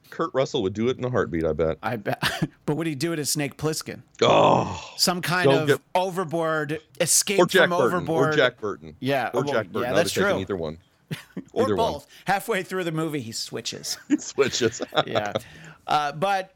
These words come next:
Speaker 2: I, uh, look, I understand your point. I would see a lot of movies, especially in the summer, you know, basically mid-, middle school and into high school. I would go to a lot of movies with my friend Dan in particular. He was, he's a past Black Cast guest.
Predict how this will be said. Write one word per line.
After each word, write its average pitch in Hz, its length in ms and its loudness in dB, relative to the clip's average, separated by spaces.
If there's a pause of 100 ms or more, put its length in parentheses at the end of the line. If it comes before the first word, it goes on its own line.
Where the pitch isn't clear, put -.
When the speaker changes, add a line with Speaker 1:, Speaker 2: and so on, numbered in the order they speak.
Speaker 2:
I, 185 200 0
uh, 170 180 -4
look, 190 220 0
I 160 140 2
understand 160 380 -2
your 139 80 -2
point. 139 300 -2
I 147 160 2
would 160 180 -2
see 185 180 0
a 165 60 2
lot 151 200 2
of 139 60 -6
movies, 135 280 -4
especially 127 480 -2
in 123 80 -4
the 117 80 -4
summer, 113 640 -2
you 120 160 -6
know, 104 320 -4
basically 113 760 -6
mid-, 117 420 -8
middle 139 220 -2
school 120 560 -4
and 120 260 -8
into 120 240 -8
high 107 140 -6
school. 104 280 -8
I 107 120 -4
would 110 80 -10
go 110 120 -6
to 107 60 -8
a 107 40 -6
lot 101 180 -4
of 104 40 -10
movies 104 280 -10
with 98 120 -12 (340)
my 98 280 -8 (360)
friend 104 200 -6
Dan 101 240 -8
in 95 80 -12
particular. 101 540 -8
He 107 220 -10
was, 101 420 -8
he's 120 200 -8
a 101 80 -8
past 101 380 -6
Black 107 240 -4
Cast 101 320 -8 (160)
guest. 101 400 -8